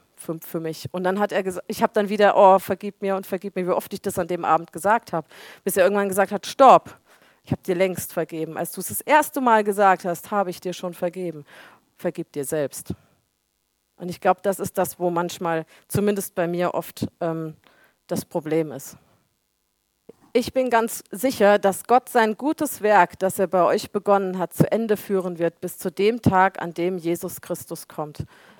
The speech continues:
Ich hab den Vers, glaub ich, hier schon ganz oft gesagt in meinen Predigten. Gott hat mit dir und mit mir ein neues Werk angefangen.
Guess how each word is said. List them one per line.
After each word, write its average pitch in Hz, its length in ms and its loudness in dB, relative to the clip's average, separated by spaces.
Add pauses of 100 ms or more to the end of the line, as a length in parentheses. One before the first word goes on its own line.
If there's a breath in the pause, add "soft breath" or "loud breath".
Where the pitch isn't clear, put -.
(420 soft breath)
Ich - 140 -8
hab - 140 -2
den 196 100 0
Vers, 196 300 0
glaub 185 240 2
ich, - 80 -12
hier 196 80 -2
schon 180 160 -10
ganz 190 180 -6
oft - 300 -2
gesagt 160 340 -4
in 160 80 -12
meinen 156 240 -10
Predigten. 160 560 -12 (300 soft breath)
Gott - 400 0
hat - 240 -6
mit 180 160 -6
dir 226 300 4
und - 140 -8
mit - 160 -14
mir 202 340 0
ein 180 120 -8
neues 180 380 0
Werk 175 280 0
angefangen. 202 640 -2